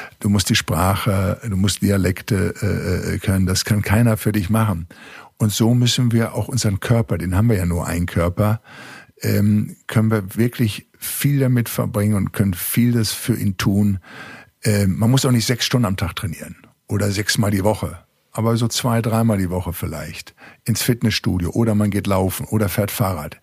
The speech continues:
Ich bin früher gerne gelaufen, heute fahre ich mehr Fahrrad. Ich nehme meistens so ein Fatbike, das sind diese Räder, die auch einen extrem breiten Reifen haben und fahre dann damit. Und das machen wir auch morgens mit dem Arnold, geht's, treffen wir uns um sieben Uhr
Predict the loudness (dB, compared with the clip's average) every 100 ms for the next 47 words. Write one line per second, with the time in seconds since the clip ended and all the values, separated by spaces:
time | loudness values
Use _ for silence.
0 | -20 -20 _ -6 -6 -2 -2 0 0 2
1 | 2 2 0 0 -2 -2 -4 -2 -2 -2
2 | -4 -2 0 0 0 0 0 -2 -10 -10
3 | -4 0 0 0 0 -2 -2 -2 -2 -2
4 | -4 -2 -2 -4 -8 -14 -8 -6 -2 -2
5 | -4 -4 -4 -2 0 2 0 -2 -12 -20
6 | -8 -6 -4 -4 -4 -4 -4 -6 -4 -2
7 | -2 -2 -4 -4 -4 -2 -2 -2 -4 -2
8 | -2 -4 -6 -16 -18 -20 -2 -2 0 0
9 | 0 0 0 2 2 2 0 -4 -2 0
10 | 0 0 -4 -2 0 0 0 0 0 0
11 | 0 0 -2 -4 -2 -2 0 0 0 -4
12 | -2 -4 -2 -2 -2 -2 -2 -2 0 0
13 | 0 2 2